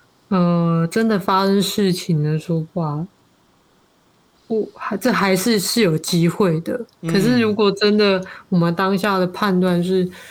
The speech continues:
Speaker 1: 嗯，可能这立即生命就没了，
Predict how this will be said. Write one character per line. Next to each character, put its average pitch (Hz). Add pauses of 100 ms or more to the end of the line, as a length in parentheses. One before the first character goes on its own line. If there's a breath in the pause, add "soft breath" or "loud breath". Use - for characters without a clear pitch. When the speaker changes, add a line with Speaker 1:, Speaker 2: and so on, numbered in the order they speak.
(500 loud breath)
Speaker 1:
嗯， 160 (120)
可 -
能 151
这 202
立 190
即 160
生 175
命 175
就 175
没 165
了， 196